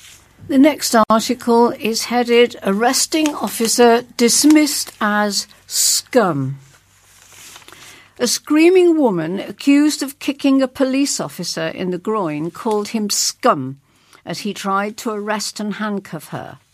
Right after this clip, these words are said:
a video showed. <clears throat> Laura Jeans denies assaulting an emergency worker, P C Nick Garth, at her home in London Road, Worcester, after he tried to arrest her. As previously reported,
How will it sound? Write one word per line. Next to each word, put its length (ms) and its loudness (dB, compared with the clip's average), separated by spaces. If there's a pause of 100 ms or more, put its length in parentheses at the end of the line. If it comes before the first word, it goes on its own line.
(100)
a 80 -4
video 480 -4
showed. 580 -8 (260)
<clears throat> 120 -18 (800)
Laura 460 4
Jeans 720 -8 (280)
denies 520 -2
assaulting 720 -6
an 100 -4
emergency 720 -6
worker, 720 -10 (100)
P 180 -6
C 340 -4
Nick 340 -8
Garth, 480 -4 (240)
at 140 -4
her 160 0
home 380 -2
in 140 -4
London 480 -2
Road, 340 -2
Worcester, 580 -10 (140)
after 300 -4
he 160 -6
tried 440 -12
to 160 -10
arrest 480 -12
her. 260 -12 (1000)
As 220 -4
previously 720 -6
reported, 800 -10